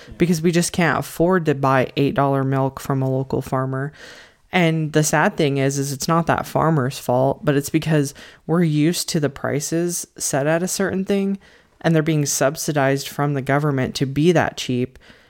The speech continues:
Speaker 2: And so whenever we see the real cost of producing things, we can't afford it.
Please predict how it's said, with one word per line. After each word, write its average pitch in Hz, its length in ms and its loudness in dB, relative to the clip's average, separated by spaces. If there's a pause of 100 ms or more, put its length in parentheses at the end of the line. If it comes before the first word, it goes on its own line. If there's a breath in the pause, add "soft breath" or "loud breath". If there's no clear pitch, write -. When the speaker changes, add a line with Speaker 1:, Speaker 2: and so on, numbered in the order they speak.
(100)
Speaker 2:
And 156 160 0
so 147 500 0 (160)
whenever 156 340 2
we 151 120 -2
see 156 180 -2
the 143 140 0
real 143 340 0
cost 120 480 -6
of 131 140 -6
producing 131 500 -2
things, 127 240 -2
we 131 100 0
can't 127 280 -2
afford - 360 0
it. - 220 -6